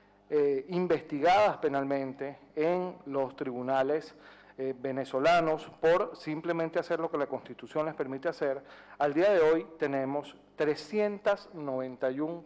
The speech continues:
personas formalmente certificadas como presos políticos en nuestro país. Y cuando digo formalmente certificadas, eh, lo digo con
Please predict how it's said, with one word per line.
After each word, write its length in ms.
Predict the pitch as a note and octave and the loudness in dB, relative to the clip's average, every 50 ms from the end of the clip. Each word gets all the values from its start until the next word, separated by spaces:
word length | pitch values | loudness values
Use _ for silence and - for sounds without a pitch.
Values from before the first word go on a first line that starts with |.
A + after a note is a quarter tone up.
| - | -6
personas 640 | - D#3 C#3 - - D#3 C#3+ C#3+ C#3 C#3+ C#3+ C#3+ - - - - - - - | -4 -4 -4 -2 -2 0 0 2 2 0 -2 -4 -6 -12 -20 -20 -20 -20 -8
formalmente 680 | - C#3+ C3 C3 C3+ C#3 C#3+ D3 D#3 D#3 D#3 F3+ E3 | -4 -2 0 2 2 2 2 2 0 0 -2 -4 -4
certificadas 720 | - D#3+ C3 - C#3+ A#2 - A#2+ - C#3+ C#3 C#3+ D#3 D#3+ - | -4 -4 -6 -6 -8 -12 -12 -6 0 2 2 4 2 2 0
como 300 | - C3+ B2 B2 A#2 - | -4 -6 -6 -6 -6 -4
presos 540 | - C#3 C#3+ C3 - D#3 D3+ D3 - - - - - | -2 -2 -2 -2 -4 -6 -8 -8 -10 -14 -20 -10 -4
políticos 680 | C3+ B2+ A#2+ A#2+ A#2 - - - - C#3+ C3+ - - - - | -4 -2 -2 -4 -6 -10 -12 -8 -6 -6 -6 -6 -10 -12 -8
en 260 | C#3 B2+ A#2+ C3 C3+ - - | -8 -8 -6 -8 -12 -16 -16
nuestro 460 | C#3 C3+ B2+ B2 A#2+ - - C3 A#2+ | -14 -10 -10 -10 -10 -10 -10 -10 -10
país. 400 | - A2+ G#2+ G2+ G2 - - - _ - - - - - - - C#3+ | -8 -10 -12 -12 -14 -20 -20 -20 _ -20 -20 -20 -20 -20 -16 -14 -8
Y 40 | B2+ | -6
cuando 260 | - C#3+ C#3 C#3+ C#3+ | -4 -2 0 2 2
digo 220 | D#3 E3 G3 G3+ | 4 4 4 2
formalmente 560 | G3+ G#3 F3+ E3 E3+ F3 F3+ F#3 F#3+ F#3 G#3 F#3 | 2 2 2 2 2 2 2 0 0 0 -2 -2
certificadas, 920 | - F#3 - - D#3 C#3 C#3+ - - D#3 D#3 E3 F3 F3+ E3+ - - - - | -2 -4 -6 -6 -10 -12 -8 0 2 4 6 6 6 4 2 -2 -10 -10 -8
eh, 340 | C#3+ C3 C3 B2 B2 B2 B2 | -6 -4 -4 -4 -6 -6 -6
lo 200 | A#2+ B2+ C3 C3 | -4 -2 0 0
digo 280 | C3+ C#3 D3+ F3 F3 F3 | 0 2 2 0 0 2
con 400 | D#3 D3 D3 D3+ D#3+ E3+ E3+ | 4 4 4 4 2 0 -4